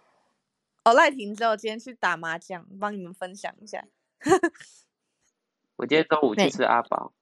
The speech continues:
Speaker 1: 对。
Speaker 2: 然后今天下午去，去同学家，
Speaker 1: 打麻将。
Speaker 2: 同学家打麻将。
Speaker 1: 诶，那麻将桌，因为我有看到他现实，然后麻将桌超豪华的欸，是那种
Speaker 2: 自动的啊。
Speaker 1: 电动的。
Speaker 2: 对啊，两万八。
Speaker 1: 自动骑麻将，超秋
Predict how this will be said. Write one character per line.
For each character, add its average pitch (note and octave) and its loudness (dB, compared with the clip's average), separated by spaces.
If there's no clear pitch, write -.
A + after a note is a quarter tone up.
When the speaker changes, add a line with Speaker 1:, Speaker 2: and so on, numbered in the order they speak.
Speaker 1:
对。 A#2 -6
Speaker 2:
然 A#2 -2
后 B2+ 0
今 C3 0
天 C3 0
下 B2+ 0
午 A2 -6
去， A#2 -6
去 B2 -2
同 A2 -2
学 G#2+ -6
家， A#2 2
Speaker 1:
打 G3+ 8
麻 F3+ 4
将。 - 0
Speaker 2:
同 B2 2
学 A#2+ 2
家 A#2 0
打 A2 -2
麻 A#1 -6
将。 - -12
Speaker 1:
诶， D#4 8
那 F4+ 2
麻 C#4 2
将 F4 -2
桌， C#4+ -8
因 G4 -10
为 F4+ -4
我 A3 -6
有 A3+ -8
看 A3 -10
到 D#4+ -6
他 C4 -6
现 C4 -14
实， A3 -12
然 A3+ -4
后 D4 -14
麻 C#4 -8
将 D4+ -16
桌 B3+ -14
超 - -12
豪 G3+ 2
华 F#3 -4
的 - -6
欸， D3 -8
是 C#4+ -14
那 C#4+ -4
种 G3+ -6
Speaker 2:
自 D3 -2
动 C3+ 6
的 A2+ -2
啊。 A2+ -8
Speaker 1:
电 B3 -4
动 G#3 -6
的。 - -14
Speaker 2:
对 - -6
啊， A2+ -8
两 A#2+ 6
万 D3 10
八。 B4+ 6
Speaker 1:
自 - 8
动 A#2+ 4
骑 D4+ -10
麻 D#4+ 0
将， C5+ -20
超 - -2
秋 G4 -4